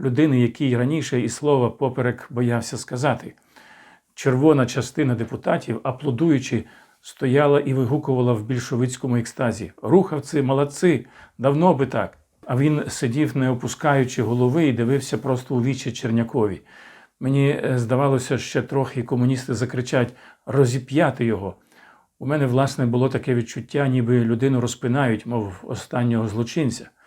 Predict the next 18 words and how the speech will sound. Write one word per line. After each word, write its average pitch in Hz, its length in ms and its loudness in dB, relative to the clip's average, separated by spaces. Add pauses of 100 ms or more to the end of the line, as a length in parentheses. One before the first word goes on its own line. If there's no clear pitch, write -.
(760)
Тридцять 151 500 0
однопартійців 123 800 -2
з - 60 -12
сорока 127 400 0
восьми. 120 440 -2 (500)
Багато 131 380 0
молодих, 127 400 2
хто - 160 -6
потрапив 131 520 -2
до 120 100 -2
парламенту 135 560 -2
завдяки 123 460 0
авторитету 139 640 -2
Чорновола, 131 640 0
примазавшись 127 720 -2
до 123 220 0
його 120 260 2
імені. 135 440 0